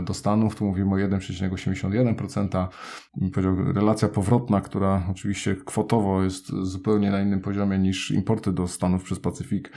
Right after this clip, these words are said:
z kolei, e, nawet troszkę spadła. A, a jeżeli chodzi o ten główny trade w Europie, import z Dalekiego Wschodu, to tu mówimy o półprocentowym, e,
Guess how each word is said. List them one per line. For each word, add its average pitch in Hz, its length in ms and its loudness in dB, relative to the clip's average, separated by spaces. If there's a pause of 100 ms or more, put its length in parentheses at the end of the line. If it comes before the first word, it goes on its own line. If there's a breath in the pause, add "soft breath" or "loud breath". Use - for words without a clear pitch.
(460 loud breath)
z 92 80 -8
kolei, 98 280 0
e, 92 500 0
nawet 90 340 -2
troszkę 92 340 -4
spadła. 127 500 6 (380 loud breath)
A, 104 500 4
a 104 60 4
jeżeli 104 280 2
chodzi 107 240 2
o - 20 0
ten 104 160 0
główny 107 280 2
trade 98 340 0
w 98 40 -4
Europie, 101 680 0
import 98 280 -2
z 90 60 -6
Dalekiego 98 360 -2
Wschodu, 98 400 -2
to 95 260 0 (180)
tu 95 80 -2
mówimy 95 280 4
o 92 40 2
półprocentowym, 95 800 0 (460 loud breath)
e, 98 280 2